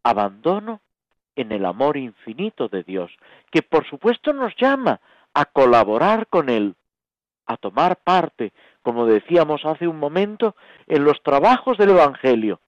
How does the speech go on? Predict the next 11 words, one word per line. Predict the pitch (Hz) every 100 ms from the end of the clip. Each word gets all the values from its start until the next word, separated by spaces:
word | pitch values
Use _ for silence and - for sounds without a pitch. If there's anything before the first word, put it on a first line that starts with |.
| _ _ _ _ _ _ _ _ -
pero | 110 104
sabiendo | 104 107 160 170 175 175 _ _ _ _ -
que | 135
ni | 131 127
el | 110
que | 110
siembra | - 190 190 117 95
ni | 95 95
el | 85
que | -
ciega, | - 127 117 110 104